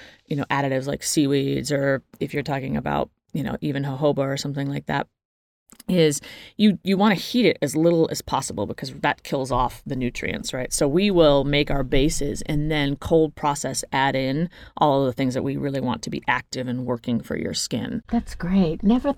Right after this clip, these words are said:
Speaker 2: thought about it that way, but that's absolutely true. You really have to layer this whole process. So soup to nuts, uh, <laughs> a,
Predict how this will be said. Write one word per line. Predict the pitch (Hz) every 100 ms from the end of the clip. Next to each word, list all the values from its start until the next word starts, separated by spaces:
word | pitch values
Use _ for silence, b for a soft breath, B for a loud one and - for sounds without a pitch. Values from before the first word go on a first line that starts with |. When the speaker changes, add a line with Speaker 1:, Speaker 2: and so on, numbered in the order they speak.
| -
Speaker 2:
thought | 185 214
about | 226 160 151 147
it | 143
that | 143 143
way, | 160 147
but | 147 160 - B B B
that's | 196 190 196
absolutely | 202 - 214 180 151 165 165
true. | - - 214 160
You | 147 143
really | 147 190 202 190
have | 160
to | -
layer | 143 143 160 185 214 165 165
this | 175 -
whole | - 165 156 160 151 147 b b -
process. | - 160 151 - 139 - - - B B
So | - 240 226 208 202 - _ _
soup | - - - 226 - -
to | 240
nuts, | 170 147 - - - - _ _ _ -
uh, | 196 196
<laughs> | -
a, | 175 214 196